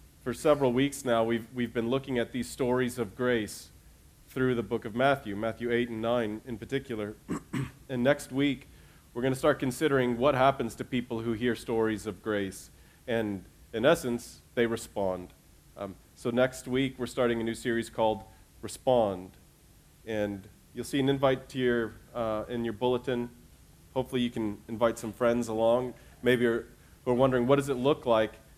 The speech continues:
Once I've heard the story, how, how do I respond? What is Jesus asking of me? What does following him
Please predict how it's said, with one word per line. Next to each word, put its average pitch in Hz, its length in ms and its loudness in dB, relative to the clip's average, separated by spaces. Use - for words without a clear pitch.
Once 147 220 -2
I've 127 120 2
heard 131 220 2
the 120 80 -6
story, 120 400 2
how, 123 320 4
how 131 160 4
do 135 160 0
I 113 80 6
respond? 107 640 0
What 135 180 6
is 135 80 -4
Jesus 131 340 -4
asking 135 480 2
of 98 140 -4
me? 98 120 -8
What 127 220 0
does 131 160 -2
following 120 600 4
him 107 400 -4